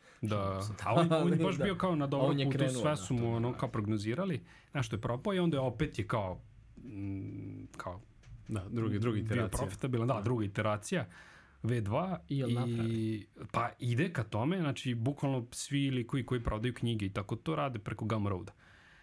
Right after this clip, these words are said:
Speaker 1: I taj Gumroad, to je neki taj, eto, servis gde možeš da okačiš, ono, <laughs> kao, nije N F T, ali bilo je dobro da radi N F T. I on je hajrao Voreos programere, ne znam koliko mu je bila satnica, ono, pf,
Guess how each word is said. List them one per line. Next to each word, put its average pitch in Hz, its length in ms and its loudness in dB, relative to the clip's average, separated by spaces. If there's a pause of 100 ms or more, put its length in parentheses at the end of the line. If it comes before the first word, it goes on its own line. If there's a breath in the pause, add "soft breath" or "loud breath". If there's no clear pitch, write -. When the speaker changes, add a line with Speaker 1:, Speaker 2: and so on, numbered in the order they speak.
(300 loud breath)
Speaker 1:
I 98 240 0
taj 110 200 0
Gumroad, 120 380 0
to 139 100 -4
je 120 40 0
neki 92 280 -6
taj, 85 240 -6
eto, - 140 -12
servis 87 360 -4
gde 104 60 -4
možeš 95 220 -2
da 92 60 -6
okačiš, 98 500 -8
ono, 95 480 -8
<laughs> - 280 -4
kao, 123 100 -4 (480 loud breath)
nije 107 220 2
N 107 100 2
F 107 140 0
T, 156 260 0
ali 123 240 2
bilo 113 200 0
je 113 80 2
dobro 104 280 2
da 101 60 0
radi 101 260 0
N 104 120 0
F 107 140 -4
T. 151 180 -2
I 107 300 0
on 131 220 2
je 127 100 2
hajrao 113 440 0
Voreos 110 340 0
programere, 104 560 0
ne 104 240 2
znam 92 180 -6
koliko - 360 -8
mu 90 120 -6
je 82 60 -8
bila 85 220 -6
satnica, - 580 -12
ono, 80 200 -16
pf, - 180 -18